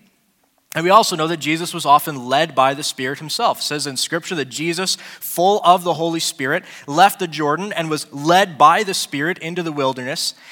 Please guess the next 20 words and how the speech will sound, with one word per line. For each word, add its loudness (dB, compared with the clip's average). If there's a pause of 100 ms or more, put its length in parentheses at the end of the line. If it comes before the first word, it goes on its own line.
(160)
Jesus 0
then -2
returned 0
to -4
Galilee 2
in -8
the -4
power 2
of -2
the -10
Spirit, -6 (280)
and 0
news 0
spread 0
about 2
him -10
through -12
the -8
whole -8
countryside. -10